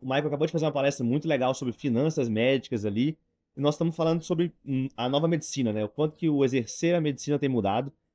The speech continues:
E a gente vai linkar esses dois pontos agora nessa nossa discussão sobre como que você,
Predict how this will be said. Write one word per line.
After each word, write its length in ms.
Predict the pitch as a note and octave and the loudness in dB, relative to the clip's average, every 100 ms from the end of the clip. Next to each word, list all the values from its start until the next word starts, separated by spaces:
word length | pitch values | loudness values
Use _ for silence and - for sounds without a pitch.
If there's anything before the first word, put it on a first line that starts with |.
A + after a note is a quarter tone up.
| - | -4
E 60 | |
a 40 | B2+ | -4
gente 100 | - | 2
vai 120 | D3+ | 0
linkar 540 | D3 C#3 G3 F3 E3 | 0 0 -2 0 0
esses 180 | E3+ D#3 | 0 -2
dois 220 | C#3 E3+ | 0 -2
pontos 320 | - D3 D3 C#3+ | 0 -2 0 -2
agora 320 | A#2 B2+ C3 | 0 0 0
nessa 220 | B2+ C3+ | 0 -2
nossa 160 | B2+ B2 | -2 -6
discussão 500 | - A#2+ A#2+ C#3+ D#3 _ _ _ | -6 -4 0 0 -2 _ _ _
sobre 240 | - D#3 E3 | -4 -2 -2
como 400 | - G#3 B3+ - | 0 0 2 -2
que 180 | - F3 | -2 0
você, 500 | E3 - D3+ D#3 | 0 0 0 0